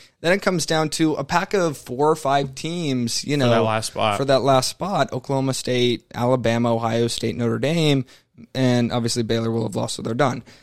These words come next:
Speaker 1: Uh, just most deserving. Oklahoma has a better resume. They absolutely
Speaker 2: Oklahoma
Speaker 1: do.
Speaker 2: State.
Speaker 1: Or Oklahoma State has, sorry. Oklahoma State has a better resume. They absolutely do.
Speaker 2: Well, and they
Speaker 1: Uh,
Speaker 2: only have one loss.
Speaker 1: from a resume perspective, only one loss.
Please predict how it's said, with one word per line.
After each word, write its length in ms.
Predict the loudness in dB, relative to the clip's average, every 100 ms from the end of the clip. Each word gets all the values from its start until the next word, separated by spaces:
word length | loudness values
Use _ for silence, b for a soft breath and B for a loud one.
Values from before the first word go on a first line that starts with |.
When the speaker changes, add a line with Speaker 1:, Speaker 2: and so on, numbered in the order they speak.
| b b
Speaker 1:
Uh, 420 | 4 6 8 8 4 -4 _ -6
just 380 | -2 -2 -4 -10 -20 -2
most 300 | 0 0 0
deserving. 420 | 0 0 0 0
Oklahoma 420 | -2 0 -2 0
has 140 | 0 0
a 40 |
better 180 | 0 2
resume. 440 | 0 -4 -8 -14 _
They 120 | 0
absolutely 500 | 2 0 -4 -4 -4
Speaker 2:
Oklahoma 20 | 0 0 -2
Speaker 1:
do. 20 |
Speaker 2:
State. 40 | -6 -4
Speaker 1:
Or 100 | 0
Oklahoma 300 | 2 2 0
State 160 | 0 -2
has, 180 | -2 -6 -14
sorry. 200 | -14 -16 b b -2
Oklahoma 300 | 2 4 2
State 140 | 2
has 160 | 0 0
a 20 |
better 160 | 0 0
resume. 460 | -2 -4 -10 -12 -2
They 80 | -2
absolutely 440 | -2 -4 -6 -4
do. 280 | -2 -2 -4 -6
Speaker 2:
Well, 100 | -2
and 140 | 2
they 60 | 4
Speaker 1:
Uh, 40 | 4
Speaker 2:
only 120 | 4
have 100 | 0
one 120 | -2
loss. 440 | -2 -6 -8 -12 -12 _
Speaker 1:
from 200 | -2 2
a 60 | 2
resume 360 | 2 2 0
perspective, 380 | -2 -2 -4 -4
only 220 | -2 0
one 240 | 2 0 0
loss. 380 | 0 0 -4